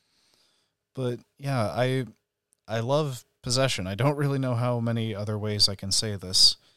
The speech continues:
It really, I know this sounds pretentious, but it is a movie that you have to just experience instead of watch, 'cause I can't really describe it in a way that does justice. It might be too weird for its own good for a lot of people,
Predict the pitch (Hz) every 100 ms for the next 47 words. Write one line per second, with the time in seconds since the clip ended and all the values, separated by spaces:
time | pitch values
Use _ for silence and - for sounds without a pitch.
0 | _ _ _ _ _ _ - 120 98 127
1 | 131 147 151 139 131 117 - - 123 120
2 | 120 117 113 - 113 107 - 104 104 98
3 | 101 - - 104 113 123 120 120 113 110
4 | 110 101 98 107 101 - 104 101 - -
5 | 110 - 113 104 95 98 - 104 - 107
6 | 95 92 92 98 - - - 107 101 -
7 | - _ _ 117 113 - 123 110 107 107
8 | 98 101 - 107 98 80 101 101 98 -
9 | 95 - 123 107 - 90 - - _ _
10 | _ _ _ _ - 113 139 147 143 -
11 | 143 135 131 113 120 110 120 113 110 113
12 | - 120 117 113 110 117 110 117 110